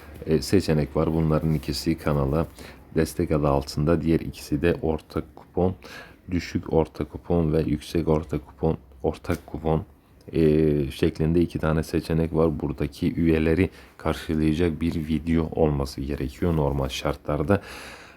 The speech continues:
E, oradaki amacımızı açıklayan bir video olması gerekiyor. Tabii ben onu henüz hazırlayamadım. Bu sebepten ötürü o, oraya, e, yeni katılan arkadaşlara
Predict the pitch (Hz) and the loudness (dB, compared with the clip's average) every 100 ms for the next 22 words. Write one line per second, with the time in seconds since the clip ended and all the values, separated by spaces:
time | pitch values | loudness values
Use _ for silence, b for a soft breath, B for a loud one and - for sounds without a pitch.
0 | - - 85 - 85 82 82 80 82 82 | -8 0 2 4 4 4 0 -2 0 2
1 | 80 80 80 78 82 71 - - - 80 | 2 2 0 0 -2 -2 -6 -16 -10 -6
2 | - - 82 78 73 73 73 71 73 73 | -6 -2 0 2 2 0 -2 -4 0 0
3 | 71 69 - 76 78 76 - - 95 - | 0 -2 -4 -4 -2 -2 -4 -4 -2 2
4 | 87 82 87 82 82 80 80 - 78 76 | 2 4 4 4 2 2 -2 -2 -4 -2
5 | 78 78 82 73 67 95 85 - 80 73 | 0 2 2 0 -2 -2 -2 2 2 2
6 | - 73 78 - 78 90 85 - 82 78 | -4 -2 -2 -2 -2 0 0 0 2 2
7 | 71 85 B B B B B - 73 67 | 2 -2 B B B B B -4 0 2
8 | 52 71 76 73 82 - 80 82 76 73 | 2 0 0 0 -2 -2 0 2 0 -2
9 | 78 76 71 - 80 | -2 -2 -2 -2 0